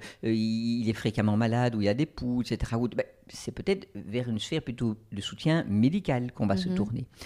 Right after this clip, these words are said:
Speaker 1: Euh, si, euh, on est dans la, vraiment de la maltraitance ou autre, mais parce que, ou simplement de la maltraitance indirecte, le jeune vit quotidiennement les disputes, les engueulades de ses parents, qui, avec en plus un problème de boisson, par exemple, et cetera,
Speaker 2: Mhm.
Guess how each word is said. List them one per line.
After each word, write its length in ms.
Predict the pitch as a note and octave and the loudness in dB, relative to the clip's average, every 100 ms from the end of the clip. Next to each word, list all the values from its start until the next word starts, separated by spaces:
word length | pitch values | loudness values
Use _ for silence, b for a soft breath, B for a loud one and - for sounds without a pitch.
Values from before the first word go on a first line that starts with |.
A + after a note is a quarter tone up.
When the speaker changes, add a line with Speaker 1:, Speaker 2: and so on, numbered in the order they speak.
| B B B C#3+ | B B B 6
Speaker 1:
Euh, 340 | C3 C3 C3+ | 8 10 10
si, 460 | - - G#3+ A3+ - | 10 10 8 6 6
euh, 220 | B2 A#2+ A#2+ | 4 4 6
on 100 | B2+ | 6
est 60 | B2 | 6
dans 100 | G2+ | 4
la, 140 | E2 | -2
vraiment 420 | G2+ F#3 D#3 F3+ | 2 4 6 2
de 140 | G#2 F#2 | 2 0
la 80 | |
maltraitance 800 | G2 F#2+ - G3 D4 G3+ C3 A2 | 0 0 0 0 2 2 0 -2
ou 120 | C3+ C3+ D3 C#3+ | -4 0 2 2
autre, 100 | A2+ | 2
mais 100 | G2 | -2
parce 200 | - - | -6 -2
que, 200 | D#3 C#3+ | 0 0
ou 160 | C3+ | -2
simplement 440 | - F#2 G#2 F#3 F#3+ | -4 -4 0 0 2
de 20 | |
la 60 | B2 | 0
maltraitance 480 | G#2+ G#2 F#3 F#3+ | -2 -6 -2 0
indirecte, 580 | C#3+ C#3+ F3 G3+ - - - - | 0 -2 0 -2 -4 -14 -12 -2
le 140 | G2 | 0
jeune 420 | A2 D#3+ D#3 B2 C#3+ | 2 4 4 2 0
vit 640 | B2+ A2 B2 A#3 B3 - _ _ | -6 -2 2 4 2 -4 _ _
quotidiennement 720 | - C#4+ A#3+ F#3 G#3+ B3+ A#3+ F#3+ | -2 -2 0 2 4 4 2 0
les 140 | B2 | -2
disputes, 580 | B2 D3+ G3 - C4 F#3+ | -2 -6 -6 -4 -4 0
les 120 | C3+ | 0
engueulades 360 | D3 F3 G3+ E3+ | 0 2 0 -2
de 80 | |
ses 120 | D#3+ F3+ | -4 -4
parents, 460 | F#3+ A#3+ A#3+ A#3 | -2 2 2 2
qui, 160 | F3 - | -2 -8
avec 220 | E2 C#2+ | -12 -8
en 60 | A2 | -10
plus 160 | C#3 | -6
un 60 | A#2 | -4
problème 200 | B2 C#3 | 0 0
de 60 | G#2+ | 0
boisson, 480 | C3+ D#3+ C4 B3 | -2 -4 0 0
par 100 | - | -2
exemple, 300 | B2+ B2 A#2+ | -2 0 0
et 40 | A2 | 0
cetera, 440 | - A#3 F3+ | -6 -4 -2
Speaker 2:
Mhm. 80 | E3+ | -2